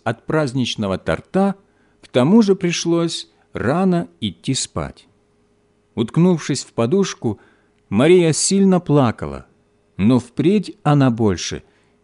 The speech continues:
не рвала ягоды без разрешения. Если мы послушны нашим родителям,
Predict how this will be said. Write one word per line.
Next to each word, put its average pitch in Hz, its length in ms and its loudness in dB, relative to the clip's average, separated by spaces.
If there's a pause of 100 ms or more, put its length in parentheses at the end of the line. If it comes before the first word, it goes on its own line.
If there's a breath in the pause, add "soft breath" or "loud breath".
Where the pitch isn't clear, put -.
(140)
не 110 220 2
рвала 123 400 2
ягоды 117 640 -2 (440 soft breath)
без 131 340 -4
разрешения. 85 880 -4 (1300)
Если 185 420 2
мы 180 160 4
послушны 175 720 -2
нашим 135 420 0
родителям, 117 640 -4